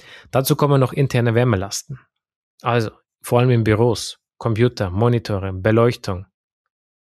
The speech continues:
Haushaltsgeräte, allgemein technische Anlagen. Alle geben kontinuierlich Wärme an ihre Umgebung ab. Gerade in Bürogebäuden können diese Lasten erheblich sein.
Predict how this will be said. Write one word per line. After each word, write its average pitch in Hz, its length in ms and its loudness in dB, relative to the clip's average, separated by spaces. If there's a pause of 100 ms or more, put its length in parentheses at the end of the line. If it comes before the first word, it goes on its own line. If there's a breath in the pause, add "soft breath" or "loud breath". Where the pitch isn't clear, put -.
Haushaltsgeräte, 104 800 -2 (120)
allgemein 127 400 0
technische 110 420 -6
Anlagen. 101 400 -10 (640 loud breath)
Alle 135 280 2
geben 123 320 0
kontinuierlich 113 720 0
Wärme 104 420 -2
an 104 160 -6
ihre 95 200 -4
Umgebung 101 420 -4
ab. - 120 -18 (600)
Gerade 139 380 0
in 127 80 2
Bürogebäuden 113 840 2 (120)
können 123 300 -2
diese 120 180 -4
Lasten 107 300 -2
erheblich 98 460 -6
sein. - 120 -16